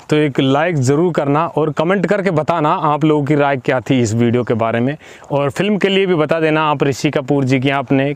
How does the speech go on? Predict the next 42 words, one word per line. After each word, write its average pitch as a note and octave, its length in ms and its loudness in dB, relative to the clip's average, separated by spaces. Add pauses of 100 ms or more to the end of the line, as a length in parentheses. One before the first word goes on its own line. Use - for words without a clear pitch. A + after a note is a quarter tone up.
(140)
कौन C#3 240 0
कौन C#3 180 0
सी B2+ 180 -2
फिल्म C3 380 -2
देखी A2+ 260 0
है। A2+ 160 -4 (520)
दोस्तों E3 300 0
आज D3+ 220 -2
के - 80 -2
लिए D#3+ 160 2
इतना C#3+ 240 0
ही, C#3+ 240 0 (220)
मिलूँगा C3 380 0
आप C3+ 180 -2
लोगों C3+ 180 2
से D#3+ 180 -2 (100)
अगले E3 260 0
वीडियो E3+ 320 2
में। E3 180 0 (440)
तब E3 120 -2
तक F3+ 180 -4
के G3 100 -2
लिए F#3+ 240 2
आप D#3+ 280 0
सभी E3 240 0
को E3 160 -2
मेरी D3+ 300 2
तरफ D3+ 240 -2
से D#3 140 0
टाटा C#3+ 360 -4
बाय C#3 220 0
बाय, C#3+ 220 0 (480)
Love D3+ 220 2
you। F3+ 160 2
अपना E3+ 360 0
ख्याल E3+ 300 -2
रखना D#3+ 340 0
और D3+ 260 0
महामारी C#3+ 520 0
का D3 140 0
दौर C3 300 2
है, C#3+ 140 0